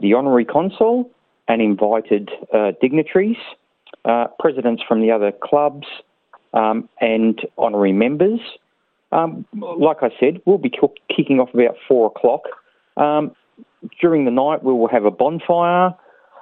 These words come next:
We will have music. Um, a Slovenian band will be playing. Um, I think it's Melodia. Um, we will also have, um, food available for purchase,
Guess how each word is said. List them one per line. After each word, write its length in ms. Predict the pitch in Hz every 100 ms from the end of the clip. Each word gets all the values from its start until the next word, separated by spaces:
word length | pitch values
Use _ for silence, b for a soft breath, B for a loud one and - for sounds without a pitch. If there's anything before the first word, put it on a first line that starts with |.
| b
We 140 | 151 165
will 120 | 151
have 280 | 151 131 -
music. 720 | 135 165 185 240 240 - - _
Um, 600 | 135 127 123 123 120 127 - _ _ - _ -
a 460 | - - - 120 -
Slovenian 420 | 123 117 135 127
band 360 | 113 131 131 117
will 100 | 120
be 140 | 117
playing. 580 | 110 - 156 170 180 180 b b _ _ _ _ -
Um, 500 | 120 117 120 117 - -
I 100 | 139
think 200 | - 127
it's 160 | 120 -
Melodia. 640 | 135 127 120 110 139 202 240 - _ _ _ _ _ -
Um, 380 | 135 131 135 -
we 220 | 131 127
will 220 | 123 123
also 480 | 160 160 - 135 127
have, 320 | - 131 120 110 - - _ _ _
um, 420 | - 120 117 117 - - - _ 175 180 - -
food 340 | 175 233 254 - _ _ _ -
available 760 | 127 143 170 170 175 180 175 b b b b -
for 80 | -
purchase, 580 | - 185 196 196 196 196